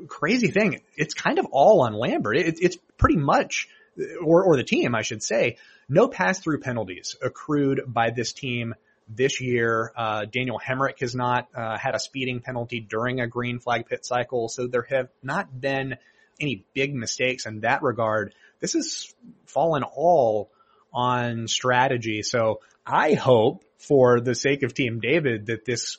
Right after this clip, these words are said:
corrects itself. But I also wanna see Daniel Hemrick, uh, being given some boosts in the running order and see what this eight team can do, because in the past, Luke Lambert has been one of the most creative strategists we've seen in the sport.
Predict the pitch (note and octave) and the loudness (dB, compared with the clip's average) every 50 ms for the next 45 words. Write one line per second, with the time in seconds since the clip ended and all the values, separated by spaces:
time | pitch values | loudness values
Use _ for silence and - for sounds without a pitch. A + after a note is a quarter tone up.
0 | _ - - - C#3 A#2 A2 A#2 B2 C#3 - - - C3 G2 G2+ - B2 A#2 A2+ | _ -8 -4 -2 -2 0 2 2 0 0 0 -4 -6 -8 -6 -6 -4 -2 0 0
1 | A2 A2 - - C#3+ D3 C#3+ - - _ _ _ - F#3+ A#3+ C#4 C#4 - F3 D#3+ | 0 -2 -2 0 0 0 0 -2 -4 _ _ _ 0 2 2 2 2 0 0 0
2 | D#3+ D#3 D3 - E3 C#3+ B2+ A2+ A#2+ A#2 B2 C3+ C3+ B2 A#2+ G#2+ - A2 G#2+ C3+ | 0 0 -2 -4 -4 -6 -4 -4 -4 -4 -2 -2 -2 -2 -4 -4 -4 -4 -4 -4
3 | B2+ A#2+ A2+ A2 - - - A#2+ A2+ A2+ A2 A2 A#2 C3+ C3 A#2+ G#2+ A#2+ A#2+ C3 | -2 -2 -2 -4 -6 -6 -4 -2 -2 -2 -2 -4 -4 -6 -6 -6 -4 -6 -4 -4
4 | B2+ A#2+ - B2+ B2 G#2 G2+ G#2+ B2+ B2 - B2 A#2+ A2+ G#2 G2+ G#2 G#2+ A2+ A#2 | -6 -8 -8 -8 -10 -10 -8 -6 -6 -6 -6 -6 -8 -8 -8 -8 -8 -8 -8 -8
5 | A2+ A#2 B2+ C#3 D#3 F3 F#3 D#3+ C#3 - - C#3+ F3+ G3 - G3+ F3 - - C#3 | -6 -4 -2 -2 0 0 -2 -2 -4 -6 -6 -4 -4 -4 -2 -4 -6 -4 -4 -6
6 | E3+ - - - E3+ E3+ E3+ E3 - E3 D3+ C3 A#2 C3+ A3 A3+ G#2 F#2+ G#2 - | -6 -6 -8 -8 -6 -6 -6 -4 -2 -2 -2 -2 -2 -2 -2 -2 -4 -6 -6 -6
7 | - B2+ A#2+ C3 B2+ A2+ - A2+ B2 C#3+ - C#3+ - - - _ _ _ _ _ | -4 -4 -2 -2 -4 -4 -2 0 0 0 0 -2 -4 -8 -14 _ _ _ _ _
8 | _ _ - C3+ C#3+ C#3+ - C3+ C3 C#3 C#3 D#3+ D#3 C3 C3+ B2 B2 C3+ C3+ B2 | _ _ -2 -2 -2 0 0 -2 0 2 2 2 2 2 0 -2 -2 -2 -4 -4
9 | A2+ G#2+ A2+ B2+ D3 D3+ B2+ B2 A#2+ A#2 A#2 A#2+ B2 - - - A#2+ B2 A#2 A#2+ | -6 -4 -2 -2 0 0 0 -2 -2 -2 0 -2 -2 -4 -4 -4 -2 0 0 0
10 | A#2+ A#2 A2 - - - A#2 A#2 A#2+ A#2+ B2 A#2+ A#2+ A#2+ A2+ - - G#2 A#2 C#3+ | 0 -2 -4 -6 -4 -2 0 0 0 0 -2 -4 -6 -6 -8 -8 -8 -6 -4 -4
11 | E3 - - C3 A#2+ A2+ G#2+ G#2+ G#2 G2+ G2 - - G#2 G#2+ A2+ A#2+ D3 | -4 -4 -4 -6 -6 -8 -8 -10 -12 -12 -12 -14 -12 -6 -4 -2 -2 -2